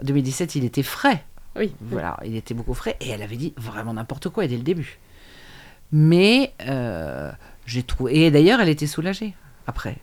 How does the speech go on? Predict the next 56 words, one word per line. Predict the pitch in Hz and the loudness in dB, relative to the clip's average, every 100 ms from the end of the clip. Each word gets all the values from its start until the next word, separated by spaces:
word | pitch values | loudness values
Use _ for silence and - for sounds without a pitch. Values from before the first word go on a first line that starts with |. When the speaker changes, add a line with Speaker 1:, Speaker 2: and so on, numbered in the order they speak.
| - | -10
Speaker 1:
Enfin, | 113 113 | -6 0
moi, | 151 | 2
j'y | 147 | 2
étais | 143 143 | 2 2
pas | 147 143 | 2 0
parce | - | -2
que | - | -10
je | - | -14
préférais | 113 120 110 | -8 -4 -4
regarder | 110 113 | -4 -6
ça | - 107 | -6 -6
chez | - | -6
moi | 110 117 120 | -6 -4 -6
que, | - | -8
euh, | - - - - - - - - - - - - | -18 -18 -20 -20 -20 -20 -20 -20 -20 -18 -18 -10
là-bas, | 117 135 240 | -4 0 2
mais, | 208 131 123 113 110 | 4 2 2 0 -2
euh, | 104 | -4
tout | - | -6
le | 127 | -2
monde | 135 131 | 0 2
dit | 139 165 | 0 -4
que | - | -6
quand | 120 | -4
elle | 123 | -2
est | 113 | -2
rentrée | 117 | -2
dans | 120 | -4
sa | 110 107 | -4 -4
loge, | 120 147 131 | 0 0 -2
on, | 104 | -6
elle | 107 | -6
a | |
été | 95 - | -8 -10
applaudie, | - 107 107 107 131 143 147 139 | -8 -6 -6 -4 -2 0 0 -2
euh, | 113 107 104 - - - - - | -4 -8 -10 -16 -20 -20 -20 -16
et | - | -14
puis | - - | -10 -6
elle, | 107 85 | -4 -6
elle | |
s'est | - 101 | -8 -6
dit, | 131 156 | -4 4
ouf, | - - - - - - - - | 8 8 8 -4 -20 -20 -20 -14
elle | - 107 | -10 -6
sentait | - 123 127 147 127 | -4 -4 -2 -2 -4
confusément | - 127 120 120 120 143 180 | -4 -8 -6 -4 0 0 0
qu'elle, | - 120 120 | 0 -2 -2
que | 127 | -6
ça | 123 | -6
serait | - 135 | -4 -2
pas | 139 | -2
du | 127 | -4
soixante-six | - 139 131 - 127 | -6 -6 -6 -6 -8
trente-quatre | - 127 123 127 127 | -6 -6 -4 -6 -6
comme, | - 104 104 | -12 -14 -12
euh, | 101 | -14